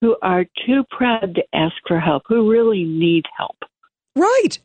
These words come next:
Speaker 2: A-, and, and they would be thrilled with, uh, one-tenth of what we're giving, you know, uh, a typical migrant. And that's what's, that's what's just shocking. And to hear some of these stories tonight where they're raving about the shelter, saying,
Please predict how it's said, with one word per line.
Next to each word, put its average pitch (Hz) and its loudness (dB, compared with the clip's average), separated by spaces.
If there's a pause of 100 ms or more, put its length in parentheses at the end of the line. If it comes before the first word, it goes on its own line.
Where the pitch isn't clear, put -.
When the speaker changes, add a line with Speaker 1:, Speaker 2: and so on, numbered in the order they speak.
Speaker 2:
A-, - -2
and, 247 2
and 240 2
they 294 2
would 269 0
be 254 2
thrilled 262 0
with, 240 -2
uh, 202 2
one-tenth 262 0
of 208 -2
what 202 0
we're 202 0
giving, 202 0
you 202 2
know, 175 2
uh, 180 0
a 240 2
typical 202 -2
migrant. 185 2
And 220 2
that's 294 2
what's, 214 0 (300)
that's 302 0
what's 233 0
just 196 0
shocking. 196 0
And 185 2
to 226 2
hear 294 2
some 240 0
of 208 0
these 208 0
stories 220 2
tonight 175 0
where 180 2
they're 196 2
raving 202 2
about 185 0
the 196 0
shelter, 202 0
saying, 180 0